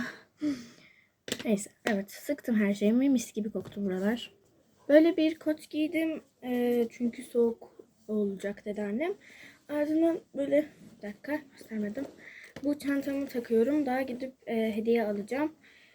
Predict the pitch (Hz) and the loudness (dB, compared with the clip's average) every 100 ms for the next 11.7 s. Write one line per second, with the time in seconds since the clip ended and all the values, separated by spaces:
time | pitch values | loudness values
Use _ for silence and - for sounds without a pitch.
0 | _ - 247 302 302 320 339 - 247 269 | _ -6 2 4 4 4 4 2 -2 0
1 | 294 302 277 277 285 - 262 285 269 269 | 2 0 0 -2 -2 -4 -4 -4 -2 -2
2 | 226 226 269 - - - 220 214 220 226 | 0 2 0 -2 -16 -10 -2 0 4 4
3 | 220 - - 233 254 277 269 - - - | 2 -4 -2 6 8 6 2 -4 -6 -8
4 | 254 - 269 233 254 254 214 240 254 - | -6 0 2 4 4 6 4 4 0 -2
5 | - 240 226 220 240 254 262 262 254 247 | -8 -2 0 2 2 2 0 -2 -4 -4
6 | - 254 269 - - - - - 240 233 | 0 0 0 -4 -6 -6 -8 0 4 4
7 | 233 - - - - - - - - - | 4 2 -6 -12 -10 -10 -10 -10 -12 -12
8 | - - - - - - - 220 233 240 | -12 -14 -16 -18 -20 -20 -4 0 2 0
9 | 208 196 196 196 196 202 - 208 214 214 | 0 0 0 -2 -4 -6 0 2 6 4
10 | 202 196 190 196 208 214 202 202 233 262 | 4 0 0 2 4 6 6 6 2 0
11 | 247 - 208 208 202 220 220 | -4 -4 -2 0 -2 -2 -6